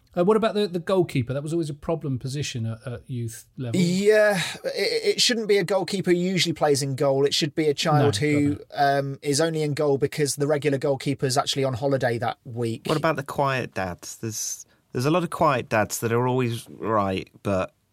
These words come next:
Speaker 3: sort of out of earshot, well away from the shouty dad,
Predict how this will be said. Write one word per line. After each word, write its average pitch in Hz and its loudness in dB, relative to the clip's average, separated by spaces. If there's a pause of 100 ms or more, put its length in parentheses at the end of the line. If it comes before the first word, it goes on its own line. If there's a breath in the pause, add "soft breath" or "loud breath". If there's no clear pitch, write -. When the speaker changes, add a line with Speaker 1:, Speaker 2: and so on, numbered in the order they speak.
(500)
Speaker 3:
sort 120 -2
of - -4
out 110 0
of 104 0
earshot, 98 0
well 104 0
away 98 0
from 87 -2
the 95 -2
shouty 90 -4
dad, 87 -4